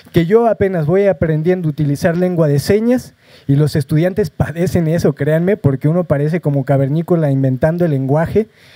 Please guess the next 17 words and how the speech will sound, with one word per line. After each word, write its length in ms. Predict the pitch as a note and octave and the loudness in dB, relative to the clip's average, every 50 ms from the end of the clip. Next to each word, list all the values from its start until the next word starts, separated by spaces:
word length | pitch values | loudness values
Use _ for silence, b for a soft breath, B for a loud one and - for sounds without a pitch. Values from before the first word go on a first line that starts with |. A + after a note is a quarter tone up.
| B B B | B B B
y 160 | D3+ C#3+ D#3+ | 0 2 2
ellos, 340 | E3+ F#3 F#3+ F#3+ F3 D#3 - D3 | 2 2 2 2 0 -2 -4 -2
los 200 | C#3 C#3 C#3 C3 | -2 -2 0 0
estudiantes 520 | D#3+ C3+ - D3 D3 D#3 E3 D#3+ - F3+ | -2 -2 -2 -2 -2 -2 0 0 0 0
lo 120 | E3 D3 C#3 | 2 2 2
ven 140 | D3 D#3+ E3+ | 2 0 0
a 40 | E3+ | -2
uno 160 | F3 F3 F3 | -2 0 0
haciendo 340 | E3 D#3 - E3+ F3+ F#3 F3 | -2 -2 -2 -2 -2 -2 0
caricaturas 600 | - C#3 C3+ - D3 C3+ - D#3 E3 F3 E3 D#3+ | 0 -2 -2 0 -2 -2 0 0 0 0 0 0
en 80 | D3 C3+ | -2 -2
el 100 | C3+ B2+ | -2 -4
pizarrón 500 | - C#3+ C#3 - D3 C#3 C3 C#3+ D3+ E3 E3+ | -4 -4 -2 -2 -2 -2 -2 0 0 0 0
y 60 | D#3+ | 0
dicen, 200 | D#3+ F3+ F3 D#3+ B B B B B | 0 -2 -4 -4 B B B B B
"Bueno, 200 | B2 C3 C#3 D3+ | -4 -2 -2 -2
este", 680 | D3 - - D#3 C#3+ B2+ A2+ G#2 F#2+ G2+ G#2 A2 B2 | -2 -2 -2 -2 -2 -2 -4 -6 -10 -12 -8 -4 -2